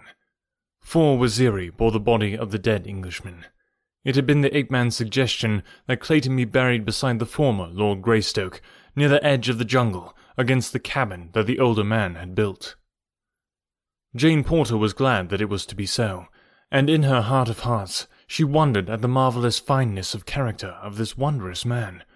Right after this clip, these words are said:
who, though raised by brutes and among brutes, had the true chivalry and tenderness which only associates with the refinements of the highest civilization. They had proceeded some three miles of the five that had separated them from Tarzan's own beach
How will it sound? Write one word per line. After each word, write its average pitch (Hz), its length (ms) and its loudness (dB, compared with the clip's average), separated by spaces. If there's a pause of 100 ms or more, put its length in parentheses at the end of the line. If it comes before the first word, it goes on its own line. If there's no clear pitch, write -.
(200)
who, 135 400 4
though 139 180 4
raised 135 380 4
by 117 140 2
brutes 117 560 -2
and 127 120 2
among 123 360 2
brutes, 95 420 -4 (300)
had 151 160 2
the 131 80 2
true 156 320 2
chivalry 107 640 0
and 120 160 -2
tenderness 98 600 -2 (240)
which 147 180 2
only 160 320 2
associates 120 720 0
with 127 140 -2
the 117 40 -8
refinements 120 640 0
of 127 120 -6
the 123 100 0
highest 110 420 -2
civilization. 104 800 -2 (1080)
They 147 140 4
had 156 140 2
proceeded 131 480 0
some 123 280 0
three 156 280 0
miles 117 400 2
of 101 80 -2
the 98 120 0
five 107 340 2
that 101 120 0
had 104 140 2
separated 101 540 -2
them 95 260 -2
from 110 160 -4
Tarzan's 107 540 0
own 117 220 0
beach 120 400 -2